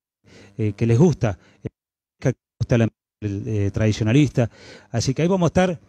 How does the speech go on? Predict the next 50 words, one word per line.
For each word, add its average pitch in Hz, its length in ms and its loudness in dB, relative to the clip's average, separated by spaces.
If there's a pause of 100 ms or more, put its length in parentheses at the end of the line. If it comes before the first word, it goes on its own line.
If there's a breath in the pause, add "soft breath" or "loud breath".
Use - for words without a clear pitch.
(280 soft breath)
eh, 147 140 -6
con 127 120 -4
nuestro 117 220 0
humilde 131 240 0
relato 127 320 0
de 120 60 2
la 107 60 0
jineteada 135 520 2
y, 123 40 4
bueno, 117 180 2
y - 20 -2
comentando 117 680 2 (360 loud breath)
lo 110 120 -2
que 113 220 0
se - 120 -2
va 123 80 4
a - 40 2
llevar 120 220 2
a 120 60 0
cabo 127 300 4 (460 soft breath)
allá 117 580 0
en 117 160 0
los 104 120 0
pagos 127 220 4
de 107 100 2
Puerto 117 260 0
Santa 107 240 -2
Cruz. 101 320 -4
Agradecido 143 640 4 (400 loud breath)
con 123 140 2
el 120 60 2
señor 139 200 4
intendente, 135 420 0 (1120 soft breath)
también 120 240 2
con 117 160 2
él, 139 160 2
con 123 100 0
la 117 80 -2
gente 143 240 2
de 143 60 2
la 131 60 0
agrupación 127 420 -2
gaucha 143 280 0
La 120 100 2
Puerto 131 260 0
Santa 120 240 0
Cruceña, 127 360 0
con 117 140 -2
Teo 135 160 4
Eugenio, 147 400 0